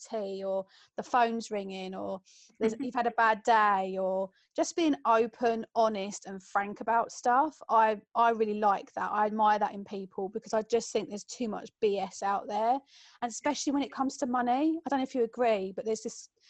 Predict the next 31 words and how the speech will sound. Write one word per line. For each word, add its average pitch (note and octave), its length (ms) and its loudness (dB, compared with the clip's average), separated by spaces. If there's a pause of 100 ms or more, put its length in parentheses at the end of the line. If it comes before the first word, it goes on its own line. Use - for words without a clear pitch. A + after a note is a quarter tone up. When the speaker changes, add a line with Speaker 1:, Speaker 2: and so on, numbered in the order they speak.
(160)
Speaker 1:
pretentiousness A#3+ 840 -4
about G3+ 420 -2
it, - 80 -6
this G3+ 160 -10 (100)
fakeness A3+ 480 -4
about F#3 360 -6 (100)
it. F#3+ 180 -6 (380)
And A3+ 320 -4
I, A#3 260 4
I, A#3 300 4
I'd A3+ 140 0
love A3+ 320 -2
to G#3+ 80 -12
have G#3+ 160 -4
you A3+ 60 0
on G3+ 100 -4
the G3 60 -8
show, F#3+ 380 0
because G3+ 540 -8 (180)
I'm A#3 240 2
just B3 280 -2
gonna, A3 360 2 (260)
I'm A#3 120 -2
quite G#3+ 220 0
intrigued A3 480 -2
to G#3 80 -10
see G#3 440 -4 (120)
where G#3+ 160 2
this G#3 160 -6
could - 240 -20
go. G3 400 -2